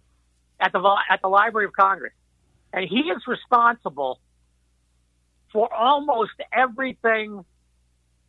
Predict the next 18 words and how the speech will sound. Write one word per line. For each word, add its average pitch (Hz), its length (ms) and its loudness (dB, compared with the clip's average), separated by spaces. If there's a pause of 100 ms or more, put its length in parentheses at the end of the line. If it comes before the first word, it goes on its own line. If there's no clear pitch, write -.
(380)
people 233 440 -4
now 202 280 4
believe 175 560 -4 (120)
about 170 380 2 (540)
Atlantis 180 600 -2
being 175 200 -8
real. 160 360 -4 (460)
<laughs> - 220 -6 (1900)
I'm 196 180 4
not 247 260 0
kidding. 254 300 -2 (440)
Donovan's 226 600 2
song, 254 320 4
Atlantis, 202 540 0
all 202 140 4
that 196 220 2
stuff 226 220 2
about 202 300 2